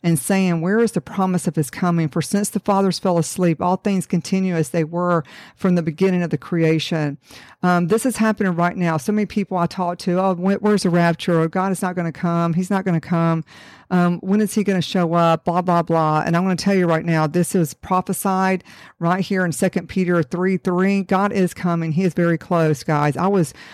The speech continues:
woke, I woke up in, in the last days,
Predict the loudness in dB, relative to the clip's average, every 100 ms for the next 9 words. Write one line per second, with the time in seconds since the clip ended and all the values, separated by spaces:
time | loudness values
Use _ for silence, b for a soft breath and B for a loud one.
0 | B -2 2 2 0 0 0 2 0 0
1 | 0 0 -2 -2 -4 -4 0 2 0 2
2 | 2 2 -2